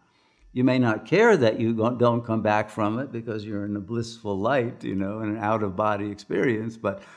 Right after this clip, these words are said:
nonetheless, uh, the anesthesiologist is gonna get sued up the yin-yang by the relatives.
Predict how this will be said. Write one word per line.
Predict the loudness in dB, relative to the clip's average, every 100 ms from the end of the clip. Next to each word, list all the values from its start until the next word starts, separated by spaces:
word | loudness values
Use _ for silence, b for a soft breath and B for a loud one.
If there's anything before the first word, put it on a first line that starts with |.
| B
nonetheless, | 0 4 4 2 0 -2 -4 -12 b b b
uh, | -6 -4 -4
the | -8 -6 -6
anesthesiologist | -2 0 0 0 -4 -2 -2 0 0 0 0 -2 -4 -6 -8
is | -12
gonna | -6 -4 -2
get | -4 -4
sued | -10 -6 -2 -2 -2
up | -4 -8
the | -10
yin-yang | -6 -2 -2 -2 -2
by | -2 -4
the | -4
relatives. | 0 0 0 -4 -10 -14